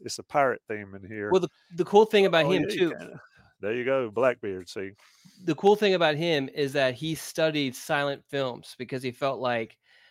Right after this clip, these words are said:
Speaker 2: that was true actors, where you, you didn't have to get across what you're trying to get across through words. You could just, through your facial expression. I think that's amazing, and plus, he's one of those nutso people who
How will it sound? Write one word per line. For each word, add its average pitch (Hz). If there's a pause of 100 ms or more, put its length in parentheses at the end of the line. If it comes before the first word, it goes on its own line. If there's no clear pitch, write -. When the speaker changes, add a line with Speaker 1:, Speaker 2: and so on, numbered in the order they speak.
(140)
Speaker 2:
that 139
was 139
true 151
actors, 123
where 120
you, 123 (280)
you 135
didn't 156
have 147
to 139
get 139 (100)
across 139
what 143
you're 135
trying 139
to 127
get 127
across 135
through 131
words. 139
You 120
could 120
just, 127
through 139
your 127
facial 139
expression. 120
I 120
think 147
that's - (320)
amazing, 143
and 120
plus, 143
he's 127
one 131
of 120
those 117 (140)
nutso 135
people 123
who 120